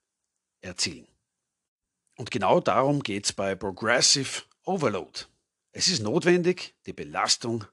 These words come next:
zu steigern, damit du ständige Fortri-, Fortschritte erzielen kannst. Aber was bedeutet das jetzt genauer? Da gibt's ganz verschiedene Arten. Nämlich, du kannst das Gewicht erhöhen.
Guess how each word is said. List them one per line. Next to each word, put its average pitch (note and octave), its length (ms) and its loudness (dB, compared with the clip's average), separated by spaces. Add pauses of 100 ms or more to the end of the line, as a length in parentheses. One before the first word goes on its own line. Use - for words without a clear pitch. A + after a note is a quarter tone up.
(200)
zu - 140 -10
steigern, G#2 560 -2 (220)
damit E2+ 300 -12
du A2 120 -4
ständige A2+ 520 -2
Fortri-, F#2+ 440 -8 (140)
Fortschritte G2+ 720 0
erzielen A#2+ 420 -2
kannst. - 460 -4 (1400)
Aber G#2+ 380 2 (220)
was F2+ 220 -4
bedeutet A#2 460 0
das B2+ 120 0
jetzt D3 180 2
genauer? D#3+ 420 2 (600)
Da - 100 -14
gibt's - 320 0
ganz A#2+ 460 2
verschiedene B2+ 500 0
Arten. F#3+ 320 -2 (260)
Nämlich, C3+ 600 0 (480)
du - 80 -10
kannst - 560 0 (100)
das A#2+ 160 0
Gewicht F#3+ 360 0
erhöhen. G2 280 -4